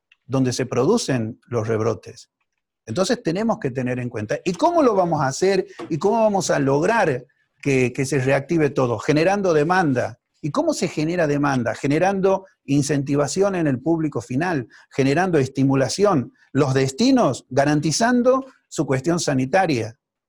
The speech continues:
reorganizándose internamente. Y como bien lo decía Seba de Corrientes, este, y, y también como lo decía Iván de, de Iguazú, lógicamente que en esta primera etapa, la percepción mundial te indica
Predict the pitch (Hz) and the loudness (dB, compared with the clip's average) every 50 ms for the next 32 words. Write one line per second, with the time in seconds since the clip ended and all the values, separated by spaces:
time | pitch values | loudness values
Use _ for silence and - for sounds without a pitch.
0 | _ - 117 151 165 175 175 156 170 170 175 175 - 226 233 233 220 202 180 - | _ -2 0 2 2 4 2 2 2 2 0 0 0 0 0 2 2 2 0 2
1 | - 220 226 208 180 175 - - 208 208 202 185 170 156 175 202 220 208 175 143 | 2 0 2 2 0 -2 0 0 0 2 2 0 0 0 0 -2 -2 -4 -4 -4
2 | - 113 107 - _ _ _ _ _ _ - 147 139 - 160 156 151 151 175 202 | -6 -6 -8 -8 _ _ _ _ _ _ -4 -4 0 2 2 2 4 4 4 2
3 | 226 220 202 185 175 165 156 - 196 202 190 180 170 160 147 127 - - 170 170 | 4 4 4 4 4 2 2 2 2 2 4 4 4 2 0 0 -2 -2 0 2
4 | 190 190 190 180 160 143 135 127 123 123 135 131 110 - 127 131 131 160 185 196 | 2 2 4 4 2 2 2 0 0 -2 -4 -4 -4 -4 -4 0 2 2 2 2
5 | 196 185 180 175 151 139 - - - - - - _ _ - 123 123 117 - _ | 2 0 0 0 0 0 0 -4 -10 -18 -20 -20 _ _ -6 -4 -4 -4 -4 _
6 | - 120 113 110 107 110 117 - _ - 131 123 117 117 113 117 113 110 104 104 | -4 -2 -2 0 -2 -2 -4 -6 _ -4 -2 -2 0 0 -2 -2 -4 -4 -6 -8
7 | 107 - - - - _ - 143 120 - 135 131 127 156 175 175 175 165 151 139 | -8 -10 -12 -14 -14 _ -6 -4 -2 0 2 2 2 2 0 0 0 0 2 2
8 | 131 123 123 - 147 147 139 131 131 135 156 160 170 170 151 143 127 120 113 110 | 2 2 0 0 0 0 2 2 2 2 2 2 0 0 0 0 0 -2 -2 -6
9 | 113 107 - - _ _ _ _ _ _ _ 120 127 120 123 120 135 143 - - | -8 -12 -14 -18 _ _ _ _ _ _ _ -4 -2 -2 0 0 0 0 -2 -2
10 | 311 359 220 147 131 143 _ _ _ - 202 254 285 - - 220 - 214 226 262 | -4 -4 -4 -6 -8 -10 _ _ _ -8 -4 -4 -2 -2 -2 -2 0 0 2 2
11 | 302 294 254 214 160 - 165 175 170 - 180 156 - - 143 135 151 175 202 190 | 0 0 -2 -4 -4 -4 -4 -4 -2 -2 -2 -4 -2 -2 0 0 0 2 0 0
12 | 156 139 135 - 143 131 113 - - 151 185 294 - _ _ _ _ _ _ _ | 0 0 0 0 0 -2 -2 -2 -2 -4 -4 -4 -6 _ _ _ _ _ _ _
13 | _ _ _ _ _ _ _ _ _ _ _ _ _ - 139 127 127 - 147 139 | _ _ _ _ _ _ _ _ _ _ _ _ _ -2 -2 -2 0 0 0 2
14 | 143 139 - 147 139 139 - 202 214 214 190 165 160 160 156 165 165 160 160 156 | 2 0 0 -2 -6 -4 -4 -2 -2 0 0 0 -2 0 0 0 0 0 -2 -2
15 | 147 151 156 156 160 147 127 - - 135 - - | -2 -2 -2 -2 -2 -2 -4 -2 -4 -4 -4 -6